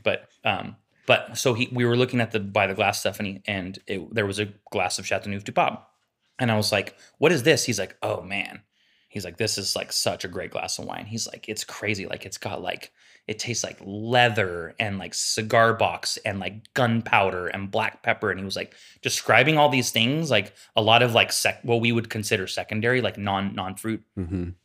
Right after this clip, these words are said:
Speaker 1: And I was just like, I'd never fucking heard anybody talk about wine like that.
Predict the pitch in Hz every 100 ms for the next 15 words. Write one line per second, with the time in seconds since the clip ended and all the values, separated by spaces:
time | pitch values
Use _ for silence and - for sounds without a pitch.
0 | - 127 120 127 135 120 131 - - -
1 | 156 117 110 113 127 135 139 123 127 -
2 | 110 120 110 104 120 107 95 - 113 117
3 | 90 80 104 127 87 - -